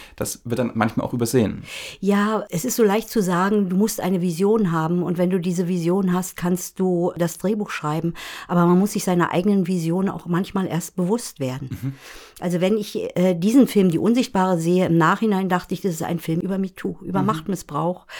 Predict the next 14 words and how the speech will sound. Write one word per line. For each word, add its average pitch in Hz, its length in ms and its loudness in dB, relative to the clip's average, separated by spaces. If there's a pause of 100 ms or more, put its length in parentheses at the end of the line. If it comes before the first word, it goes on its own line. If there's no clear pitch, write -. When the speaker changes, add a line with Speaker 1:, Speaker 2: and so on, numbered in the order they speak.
(260)
Speaker 2:
wie 180 220 2
eine 180 200 4
junge 180 280 4
Frau 175 680 2
irgendwann 185 380 2
in 170 100 2
der 175 140 2
Lage 170 320 0
ist, - 420 -4 (100)
sich 170 200 -4
abzugrenzen 151 880 -2 (560)
von 160 500 0
einem 165 240 4
Regisseur. 160 760 0